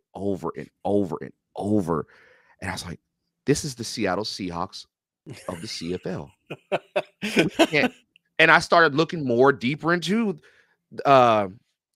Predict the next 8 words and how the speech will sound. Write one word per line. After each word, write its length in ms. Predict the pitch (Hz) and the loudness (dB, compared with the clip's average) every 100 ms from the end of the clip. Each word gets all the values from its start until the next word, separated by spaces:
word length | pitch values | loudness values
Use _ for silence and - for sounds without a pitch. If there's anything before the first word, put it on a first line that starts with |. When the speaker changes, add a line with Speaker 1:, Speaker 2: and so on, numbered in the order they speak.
| - _ - | -20 _ -12
Speaker 1:
the 80 | 117 | -10
C 240 | - 123 | -4 -4
F, 100 | 110 | -2
like, 160 | 113 95 | -4 -6
the 100 | 101 | -6
Saskatchewan 500 | - - 120 117 101 | -8 -2 -2 -2 -6
Roughriders. 560 | 107 90 95 85 82 - _ _ _ _ | -4 -4 -6 -8 -16 -20 _ _ _ _
Speaker 2:
Mm-hmm. 120 | 101 | -20